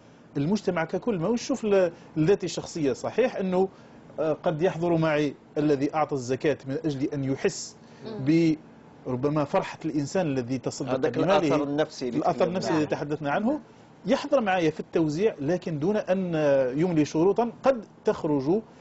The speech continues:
Speaker 1: بال-، بالزكاة عن المقصد العام الذي أضعه أنا كاستراتيجية إن صح التعبير، من أجل أن نخرج الزكاة من كونها فتات مال جمع ويوزع فتاتا إلى مؤسسة تؤدي دورا اجتماعياً، دورا اقتصادياً، دورا،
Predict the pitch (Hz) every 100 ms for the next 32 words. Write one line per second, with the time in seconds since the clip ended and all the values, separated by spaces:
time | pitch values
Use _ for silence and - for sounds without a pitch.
0 | - - 135 160 156 143 139 135 139 143
1 | 208 185 185 175 151 156 - 220 175 156
2 | 151 196 185 147 139 170 151 170 151 151
3 | 175 - 160 - 160 147 135 139 123 113
4 | 107 - - 113 131 214 220 - - 151
5 | 170 160 147 165 143 147 - - 143 180
6 | - 175 165 151 156 151 147 151 160 185
7 | 208 147 143 160 - - - 170 226 220
8 | 175 170 156 143 185 147 127 131 - -
9 | - 170 170 180 151 143 139 151 190 196
10 | 240 214 185 208 170 214 - 185 240 233
11 | 185 - 165 180 226 214 180 - 170 156
12 | 165 208 202 202 180 165 160 165 156 196
13 | 226 196 196 185